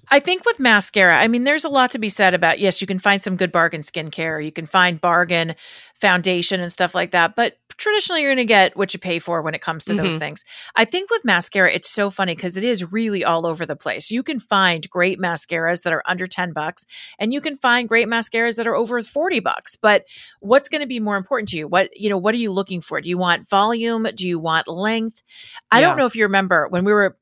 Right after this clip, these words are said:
Speaker 1: when I was thinking about our episode today, when I was a little girl, and this is, this is so eighties, I'm dating my, uh, dating myself.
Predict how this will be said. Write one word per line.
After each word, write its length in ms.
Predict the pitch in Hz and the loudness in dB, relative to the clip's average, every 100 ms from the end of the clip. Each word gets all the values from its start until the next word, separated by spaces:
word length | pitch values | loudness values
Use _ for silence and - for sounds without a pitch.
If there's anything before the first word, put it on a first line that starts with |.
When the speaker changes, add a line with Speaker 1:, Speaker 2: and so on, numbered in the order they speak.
| _ | _
Speaker 1:
when 140 | 202 | 2
I 40 | 190 | 2
was 120 | 175 | 0
thinking 260 | 254 240 | -4 -2
about 260 | 220 180 170 - | 2 2 2 2
our 120 | 180 | 4
episode 460 | 175 - 185 170 170 | 4 0 -4 -4 -2
today, 360 | 165 139 160 _ _ _ - - - | -4 -6 -8 _ _ _ -20 -20 0
when 100 | 208 | 4
I 60 | |
was 140 | 226 330 | 4 4
a 40 | |
little 220 | 311 302 | -2 -4
girl, 400 | 240 202 165 113 - | 0 2 2 0 -2
and 120 | 196 | 0
this 140 | 208 233 | 0 -2
is, 80 | 208 185 | -4 -6
this 140 | 170 | -6
is 60 | - | -8
so 340 | - - 190 | -6 -2 -2
eighties, 340 | - 156 139 151 | -2 -6 -8 -10
I'm 140 | 160 | -6
dating 280 | 165 156 151 | -6 -6 -8
my, 200 | 143 147 | -10 -10
uh, 80 | 196 - _ | -10 -10 _
dating 320 | 392 370 262 | -10 -8 -10
myself. 400 | 208 185 - 190 | -12 -14 -14 -16